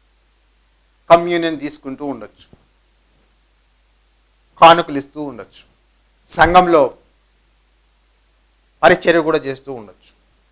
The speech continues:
ఎప్పుడైనా నువ్వు ప్రార్థనలో కూర్చున్నప్పుడు, ప్రార్థనలోకి వచ్చిన తర్వాత మోకరిల్లినప్పుడు, దావీదు చేశాడు చూసారా ప్రార్థన.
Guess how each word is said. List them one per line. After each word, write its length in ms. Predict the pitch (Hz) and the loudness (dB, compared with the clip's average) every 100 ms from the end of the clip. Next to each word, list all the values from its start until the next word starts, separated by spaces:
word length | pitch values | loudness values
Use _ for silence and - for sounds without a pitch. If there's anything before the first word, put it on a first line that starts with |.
| _ 220 | _ 2
ఎప్పుడైనా 720 | - 339 311 302 254 214 - _ _ _ _ _ _ _ - | 4 6 8 10 8 6 2 _ _ _ _ _ _ _ 2
నువ్వు 160 | 262 269 | 4 6
ప్రార్థనలో 600 | - 220 247 285 294 285 | 8 8 8 8 8 6
కూర్చున్నప్పుడు, 680 | 247 240 269 240 185 180 | 4 0 4 6 6 2
ప్రార్థనలోకి 640 | 185 190 202 214 247 247 202 | 2 6 6 6 4 4 4
వచ్చిన 240 | - 220 | -4 0
తర్వాత 320 | 208 196 190 | 4 4 6
మోకరిల్లినప్పుడు, 840 | 185 160 170 160 147 135 123 139 95 _ _ _ _ _ _ _ _ _ _ _ _ - | 2 2 -6 -6 -12 -12 -14 -18 _ _ _ _ _ _ _ _ _ _ _ _ _ 4
దావీదు 380 | 180 330 339 311 | 8 8 8 2
చేశాడు 380 | 254 220 226 180 | 2 2 2 -2
చూసారా 320 | 190 190 175 | -2 2 2
ప్రార్థన. 420 | - 165 180 143 | 4 4 4 0